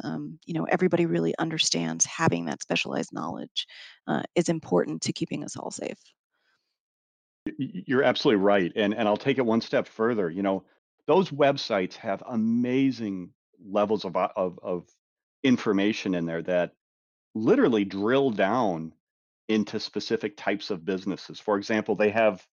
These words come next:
Speaker 2: ones in there for fitness centers, they have hotels, they have restaurants, they have retail establishments.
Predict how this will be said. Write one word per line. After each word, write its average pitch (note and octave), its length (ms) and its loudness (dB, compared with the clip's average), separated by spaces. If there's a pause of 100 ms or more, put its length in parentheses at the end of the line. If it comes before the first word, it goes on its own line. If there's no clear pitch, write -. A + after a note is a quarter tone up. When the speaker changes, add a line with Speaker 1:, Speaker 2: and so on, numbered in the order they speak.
(600)
Speaker 2:
ones A#2+ 320 4
in B2+ 120 4
there B2 160 4
for A#2+ 160 -8
fitness A#2 460 -4
centers, - 520 -12
they G2+ 140 -4
have G#2 180 0
hotels, A2+ 920 0 (340)
they G2+ 100 2
have G2+ 260 0
restaurants, F#2 760 -4 (420)
they A2 100 2
have F#2+ 240 0
retail G#2 520 0
establishments. - 760 -12